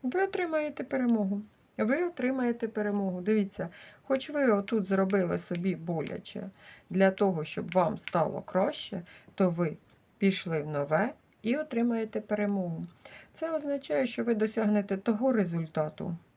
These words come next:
або навіть кращого, ніж сподівалися. Люди будуть помічати вас, у вас все ладнатиметься. Дивіться, тут вам прийшлось відстоювати себе,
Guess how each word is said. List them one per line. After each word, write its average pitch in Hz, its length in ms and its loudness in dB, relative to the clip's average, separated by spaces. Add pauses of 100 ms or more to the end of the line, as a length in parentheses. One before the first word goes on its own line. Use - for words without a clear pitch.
(180)
або 165 260 0
навіть 165 360 -2
кращого, 175 680 2
ніж 220 260 2
сподівалися. 160 1000 -4 (380)
Люди 240 260 0
будуть 156 360 -6
помічати 170 720 -2
вас, - 320 -6
у 202 100 -2
вас 240 240 0
все 220 220 -2
ладнатиметься. 170 920 0
Дивіться, 170 420 -4
тут 180 220 -6
вам 165 200 -2
прийшлось 165 480 -6
відстоювати 240 800 -4
себе, 233 400 -4